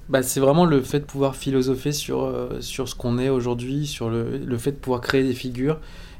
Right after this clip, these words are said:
qui, euh, qui, qui nous permettent de regarder le monde d'aujourd'hui avec un petit pas de côté, euh, de, de, voilà, de manière analytique, en fait. Euh, c'est vraiment ça qui me, c'est ça qui m'intéresse.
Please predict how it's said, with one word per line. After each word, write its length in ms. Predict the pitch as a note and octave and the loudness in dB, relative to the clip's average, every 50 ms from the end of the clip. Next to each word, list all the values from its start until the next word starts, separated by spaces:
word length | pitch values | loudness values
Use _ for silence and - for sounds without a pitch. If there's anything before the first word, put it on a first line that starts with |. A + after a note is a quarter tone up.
| - - | -16 -14
qui, 360 | - - B2 B2 A#2+ A#2+ A#2+ | -10 -4 -2 2 2 4 4
euh, 280 | A#2 A2+ A2+ A#2 A#2 - - - | 4 4 4 2 2 0 -2 -6
qui, 400 | - - - A#2+ B2 A#2+ A#2 A2+ | -10 -8 -6 -4 -2 -2 -2 -4
qui 140 | - - B2 | -4 -4 -4
nous 80 | A#2+ A#2 | -2 0
permettent 260 | A2+ A2+ C3 C3+ C3 | 0 0 0 0 0
de 60 | B2+ | 0
regarder 320 | A#2 A2 B2 A#2+ A#2+ B2 | 0 2 4 4 4 4
le 100 | A#2+ A#2+ | 4 4
monde 280 | A#2+ B2 C3 C3+ C3+ B2+ | 2 2 2 2 2 2
d'aujourd'hui 640 | B2 A#2+ A#2 A#2+ A#2 A2+ A#2 A#2+ B2 C3+ C#3 C#3 C3+ | 2 2 2 2 0 0 0 -2 -2 0 0 0 0
avec 320 | A2+ A2 A2+ A2 A#2 A2+ B2 | 0 0 0 -2 -2 -2 -2
un 120 | A2+ A2 | -4 -4
petit 160 | G#2+ - B2 | -4 -6 -4
pas 120 | A#2 A#2+ A2+ | -2 -2 -2
de 60 | - | 0
côté, 500 | - A#2+ A#2 A#2 - B2 B2+ C3 C3+ C3+ - - - - - - - - | -2 -2 -2 0 0 2 2 2 2 0 -4 -12 -16 -18 -18 -18 -8 -4
euh, 280 | A#2+ A2+ A2 A2 A2 A2 A2 A2 A2+ A#2 A2+ A#2 A#2+ A2+ | -2 -2 0 0 -2 -2 -2 -4 -4 -4 -4 -6 -4 -2
de, 120 | A2+ A#2 | -2 -2
de, 280 | A2+ A#2 A#2+ A2+ A2+ A2+ | -2 -2 -2 -2 -2 0
voilà, 200 | A2 A#2+ A#2+ B2 | 2 2 2 2
de 60 | B2 | 2
manière 240 | A#2+ A#2 B2 B2 A#2+ | 2 4 4 2 2
analytique, 540 | B2+ B2 B2 A#2+ A#2+ A#2 - C3 B2+ - A2+ | 2 2 0 0 0 -2 -4 -6 -6 -6 -8
en 60 | G#2+ | -8
fait. 300 | - A2 A2 - - - - | -6 -8 -10 -10 -10 -10 -10
Euh, 100 | A2+ A2 | -10 -10
c'est 180 | G#2 - - A2 | -10 -10 -8 -6
vraiment 220 | A2 A2+ A#2 A#2 | -4 -2 -2 -2
ça 140 | A#2 A#2+ A#2+ | -2 -4 -6
qui 140 | A#2+ - A#2 | -6 -6 -6
me, 140 | G#2+ G#2+ A2 A#2+ A#2 A#2 | -6 -6 -6 -6 -6 -8
c'est 180 | - - - | -8 -8 -10
ça 60 | A#2+ | -10
qui 160 | A#2 - - A2 | -12 -10 -10 -10
m'intéresse. 420 | A2 G#2+ G#2 G#2 A2 A2 - - | -8 -8 -8 -8 -8 -10 -12 -14